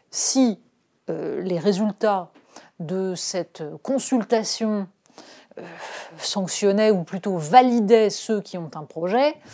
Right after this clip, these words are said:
eh bien les résultats justement seraient différents et Christiane Taubira ne serait sans doute pas arrivée en tête.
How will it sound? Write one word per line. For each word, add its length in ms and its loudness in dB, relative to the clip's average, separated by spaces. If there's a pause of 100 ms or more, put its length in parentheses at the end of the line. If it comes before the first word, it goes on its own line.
(1400)
eh 80 -8
bien 160 -12
les 80 -16
résultats 400 -4
justement 360 -4
seraient 160 -10
différents 640 -2
et 220 -10
Christiane 380 -8
Taubira 340 -4
ne 100 -2
serait 260 -10
sans 240 -8
doute 220 -8
pas 240 -2
arrivée 480 -10
en 100 -8
tête. 380 -12